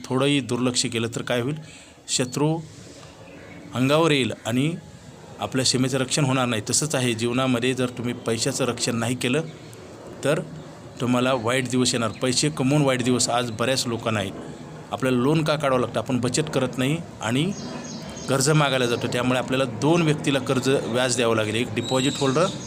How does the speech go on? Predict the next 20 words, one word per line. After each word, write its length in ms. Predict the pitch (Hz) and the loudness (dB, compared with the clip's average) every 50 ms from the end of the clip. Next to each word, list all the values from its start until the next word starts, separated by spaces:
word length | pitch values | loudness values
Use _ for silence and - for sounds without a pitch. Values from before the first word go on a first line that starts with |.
| - - - - - - - - - - | -10 -10 -10 -10 -10 -12 -12 -10 -8 -4
आणि 240 | - 113 127 143 143 143 | -2 0 2 4 4 4
एक 120 | 165 180 - - - - 113 117 | 2 0 -2 -4 -6 -2 0 0
मीडिया 360 | 127 131 139 139 127 117 107 | 2 4 4 4 4 4 2
बँक. 480 | 95 - 123 123 123 120 113 113 - - - - - - - - - - - - - - - - - - - - - | 2 2 2 2 4 2 0 -2 -4 -8 -10 -10 -12 -12 -12 -12 -14 -14 -14 -12 -12 -12 -10 -10 -10 -8 -6 -4 -2
आपल्याला 440 | 110 127 - 131 135 139 143 151 | -2 0 0 2 2 4 4 4
आपण 300 | 151 143 - 151 151 147 | 2 2 2 4 4 4
दंड 220 | 127 131 139 147 151 | 4 4 4 4 4
मारल्यासारखं 580 | 147 143 135 120 123 123 120 - 123 123 127 | 6 4 4 4 2 0 0 0 -2 0 0
होतं. 160 | 117 113 117 120 | 0 0 0 -2
मित्रांनो, 340 | 123 117 123 127 127 135 | -2 0 0 0 2 2
एल 180 | 139 135 117 117 | 2 2 2 2
आय 60 | 127 | 2
सी 120 | 123 - 131 | 0 0 -2
of 120 | 120 123 | -2 -2
इंडियामध्ये 380 | 120 120 123 123 120 120 131 135 | 0 0 0 0 0 2 2 4
आयुष्यभर 480 | 113 113 131 127 - - 156 147 147 | 4 4 2 2 2 2 2 2 2
पैसे 300 | 151 - 143 127 - 143 | 0 0 0 0 0 2
मिळणारा 300 | 123 127 123 117 113 120 | 2 2 2 2 0 0
प्लॅन 280 | 110 117 117 113 110 110 | -2 0 0 0 0 0
आहे, 160 | 104 120 | 0 0